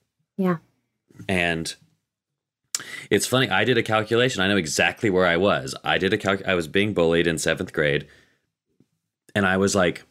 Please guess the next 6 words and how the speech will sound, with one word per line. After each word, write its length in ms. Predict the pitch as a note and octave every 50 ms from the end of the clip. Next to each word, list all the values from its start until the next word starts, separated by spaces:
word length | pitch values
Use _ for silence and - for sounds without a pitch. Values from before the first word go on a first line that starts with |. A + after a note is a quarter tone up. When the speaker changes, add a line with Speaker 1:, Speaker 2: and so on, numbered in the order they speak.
| _ _ _
Speaker 2:
"Okay, 380 | F#2+ G2 - F2 D2+ C#2 C2 C2 C#2 C#2 _ _ _ _ - - - - - _ _ _ _ _ _
I 140 | F#2 G2+ A2
can 200 | - D3 C#3+ C#3+
either 240 | C#3 C#3+ C3 D#3 D3
be 200 | B2+ D3 D3 C#3+
mean, 600 | B2 G#2+ G#2 G2+ G2+ G#2 A#2 C#3 E3 F3 -